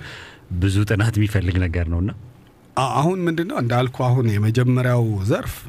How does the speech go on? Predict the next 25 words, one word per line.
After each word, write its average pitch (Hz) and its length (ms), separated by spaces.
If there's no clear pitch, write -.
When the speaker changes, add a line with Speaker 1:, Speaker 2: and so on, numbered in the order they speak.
Speaker 2:
ያው 90 220
አሁን 120 240
እንዳልኩት 104 420
የመንፈሳዊ 120 540
ዘርፍ 120 280
ላይ 110 140
ለጥናት 98 520
ላይ 98 160
ለሚገኙ 95 440
ወይም 110 220
ለመንፈሳውያን 95 720
ለምንላቸው 92 580
ሰዎች 180 220
መንፈሳውያን 101 600
ሰው - 200
ማለት 92 260
እንግዲህ 127 220
ምን 123 140
ማለት 87 220
እንደሆነ 85 260
ያው 87 120
ግልጽ 87 220
የሆነ 87 200
ይመስለኛል። 95 520
ቀጥታ - 260